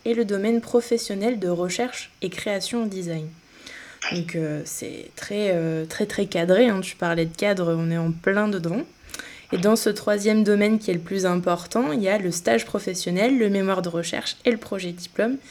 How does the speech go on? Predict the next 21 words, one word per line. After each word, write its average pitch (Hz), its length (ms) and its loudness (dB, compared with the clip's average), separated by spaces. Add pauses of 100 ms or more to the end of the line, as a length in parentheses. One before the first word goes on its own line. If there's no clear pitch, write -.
(360)
qui 180 100 -6
sont 233 260 4
vraiment, 190 460 4
euh, 175 180 4
trois 226 460 6
éléments, 196 480 2
euh, 170 220 0 (240)
clés 226 380 6 (240)
du 180 100 -4
diplôme. 185 480 0 (580)
Est-ce - 120 0
que 254 80 2
tu 226 180 0
peux 220 140 2
nous 196 220 2
expliquer 190 440 -2
comment 233 300 4
ils 220 120 4
s'articulent 208 640 -6
entre 190 240 -6
eux ? - 40 -10